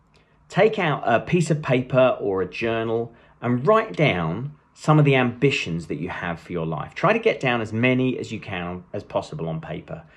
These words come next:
Big things, small things. What are the things that you're dreaming of?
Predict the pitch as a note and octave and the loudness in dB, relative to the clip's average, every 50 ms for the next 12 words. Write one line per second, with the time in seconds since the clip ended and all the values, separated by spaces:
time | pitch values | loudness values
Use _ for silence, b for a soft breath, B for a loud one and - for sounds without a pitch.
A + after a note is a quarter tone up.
0 | b b b b - C#3 B2+ B2 - - B2+ A#2+ A#2 A2+ A2+ A2 - - - A2 | b b b b 4 4 4 4 2 0 0 0 2 0 -2 -4 -6 -8 -4 -4
1 | G2 F#2+ F#2+ - - D#2+ E2 E2 E2 C3 D#3 F#3+ G3+ G#3+ E3+ - F3 D#3 D3+ C#3+ | -4 -4 -4 -6 -8 -8 -8 -2 2 4 4 6 4 2 2 2 4 4 4 4
2 | - B2+ - - G#2+ G#2+ - - G2+ G#2 A2+ A#2 A#2 G#2+ F#2+ F2 E2 D2+ D2+ D2+ | 4 2 0 0 0 -2 -2 -4 -4 -2 -2 -2 -2 -4 -4 -6 -6 -8 -8 -10
3 | - - - | -14 -16 -20